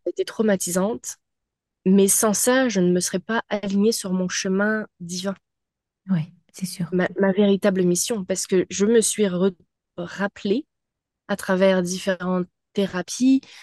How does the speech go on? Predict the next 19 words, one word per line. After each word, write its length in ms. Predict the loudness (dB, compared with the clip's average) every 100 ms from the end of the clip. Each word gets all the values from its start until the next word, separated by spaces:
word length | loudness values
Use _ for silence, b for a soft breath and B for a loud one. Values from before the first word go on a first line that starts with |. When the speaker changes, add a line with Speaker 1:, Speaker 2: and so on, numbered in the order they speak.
| B B -10
Speaker 1:
à 80 | -4
travers 300 | 0 0 2
les 100 | 0
différentes 340 | -2 -2 -2
formations 380 | 0 -2 -2 -4
que 80 | -6
j'ai 120 | -8
faites, 240 | -6 -6 -4
hein. 80 | -6
J'ai 300 | -4 -4 -4 -6
étudié 300 | -6 -2 -2
en 60 |
kinésiologie 560 | 2 2 2 2 2 0
holistique, 580 | -2 -4 -6 -8 -8 -8
en 180 | -2 0
hypnose 560 | 0 0 0 0 -2 -6
de 120 | -6 -6
régression 520 | -4 -6 -4 -4 -4
spirituelle. 640 | -6 -8 -8 -6 -4 -4